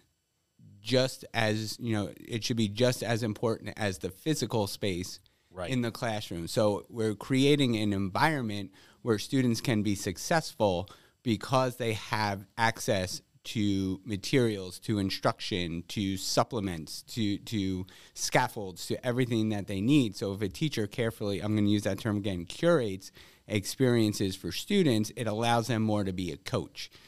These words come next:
Speaker 1: instead of having to, to stop and stand and deliver, and also not have to go through mounds and mounds and mounds and mounds of paper,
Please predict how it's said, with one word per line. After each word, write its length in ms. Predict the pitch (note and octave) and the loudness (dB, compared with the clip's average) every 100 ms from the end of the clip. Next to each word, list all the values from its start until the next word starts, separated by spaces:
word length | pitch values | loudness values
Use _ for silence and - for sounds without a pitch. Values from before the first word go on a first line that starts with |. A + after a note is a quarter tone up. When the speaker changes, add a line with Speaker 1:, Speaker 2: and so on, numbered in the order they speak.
| _ - | _ -2
Speaker 1:
instead 460 | G#2+ - B2 G2+ | -2 0 0 -2
of 140 | F#2+ F#2 | -4 -2
having 360 | A2+ G2+ F#2+ | 0 2 0
to, 200 | G2 F#2+ - - | 0 -2 -4 -8
to 120 | - | -4
stop 480 | - - A2+ G2+ - - | -2 2 2 0 -8 -6
and 200 | G2 G2 | -4 -4
stand 460 | A2 G2 F#2+ F2 - | -2 -2 0 -6 -6
and 180 | G2 F#2 | -4 -4
deliver, 460 | G2+ D#3+ D#3 F2+ - - - _ - | 0 2 2 -2 -12 -20 -20 _ 0
and 180 | A2 G#2 | 2 2
also 340 | A2 G#2+ G#2 | 2 0 2
not 280 | G#2 G#2 G#2+ | 0 0 0
have 240 | - G#2+ | 0 0
to 100 | - | -2
go 220 | G2+ G#2+ G2 | 2 2 2
through 220 | A#2 G2+ | 0 0
mounds 380 | G2+ G2 G2 G2+ | -2 -4 -2 0
and 120 | G2 | 0
mounds 320 | F#2+ F#2 F#2 | 2 0 0
and 140 | G2+ F#2 | 0 -2
mounds 320 | F2+ F#2 G2 | -2 -2 -2
and 120 | F#2+ | -2
mounds 280 | E2+ F2 F2+ | -2 -4 -4
of 140 | E2 - | -6 2
paper, 400 | G#3 B2+ F#2+ | 2 4 0